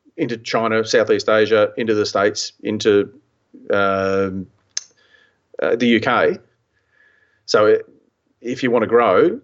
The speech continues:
that, that's one way of doing it. So I, I guess we, we, you know, you can't be against it.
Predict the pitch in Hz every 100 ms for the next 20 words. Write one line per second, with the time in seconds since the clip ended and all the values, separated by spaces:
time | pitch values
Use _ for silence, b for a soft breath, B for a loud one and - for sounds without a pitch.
0 | - - - 98 - 104 107 98 98 87
1 | 107 107 82 - 101 92 92 92 - -
2 | - - - B B 92 107 107 101 110
3 | 107 - 98 - - _ 92 92 101 _
4 | - 113 156 135 113 117 127 - -